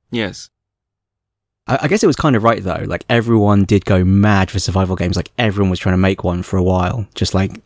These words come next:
Speaker 2: none of them were really successful in the end. I mean, apart from a couple of, well, Minecraft, obviously, incredibly successful.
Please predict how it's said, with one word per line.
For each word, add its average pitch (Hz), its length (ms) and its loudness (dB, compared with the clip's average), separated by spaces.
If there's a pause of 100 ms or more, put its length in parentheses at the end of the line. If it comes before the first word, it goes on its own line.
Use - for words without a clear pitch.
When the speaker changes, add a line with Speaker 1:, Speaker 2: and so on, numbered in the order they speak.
Speaker 2:
none 104 260 4
of 95 80 0
them 92 200 2
were 90 100 2
really 95 380 2
successful 90 680 -6 (580)
in 95 120 -2
the 87 120 0
end. 76 340 -8 (1400)
I 110 40 -6
mean, 107 120 0
apart 110 260 0
from 98 320 0
a 104 60 -8
couple 92 260 0
of, 87 160 -2
well, 107 180 0 (280)
Minecraft, 117 600 2
obviously, 95 540 0 (680)
incredibly 101 720 0
successful. 90 720 -2